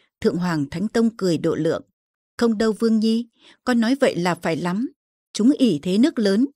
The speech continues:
cứ mở mồm ra là đòi dậy thiên hạ, bắt thiên hạ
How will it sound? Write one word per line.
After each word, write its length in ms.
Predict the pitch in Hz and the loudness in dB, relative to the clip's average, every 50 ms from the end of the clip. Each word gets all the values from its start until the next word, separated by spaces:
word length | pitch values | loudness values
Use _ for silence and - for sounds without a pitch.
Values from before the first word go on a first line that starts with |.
| _ - - _ | _ -20 -14 _
cứ 100 | - 285 | 2 4
mở 240 | 311 285 240 202 151 | 4 6 4 4 2
mồm 300 | 135 151 175 175 143 147 | 0 0 0 -2 -2 -4
ra 320 | 143 - 208 233 254 254 254 - - - _ _ - | -4 -4 -4 -4 -4 -6 -8 -12 -18 -20 _ _ -6
là 140 | 202 190 | -4 -2
đòi 180 | 185 190 190 180 | 0 0 0 0
dậy 280 | 160 - 190 156 - - | 0 0 0 0 0 -2
thiên 200 | - - 285 277 | -2 2 2 2
hạ, 340 | 233 208 214 175 143 - - _ - - - - _ _ | 2 2 -2 -4 -4 -6 -8 _ -20 -20 -20 -20 _ _
bắt 140 | 240 277 - | -4 -4 0
thiên 180 | - 247 226 | 0 0 0
hạ 240 | 214 196 196 165 - | 0 0 -2 -4 -4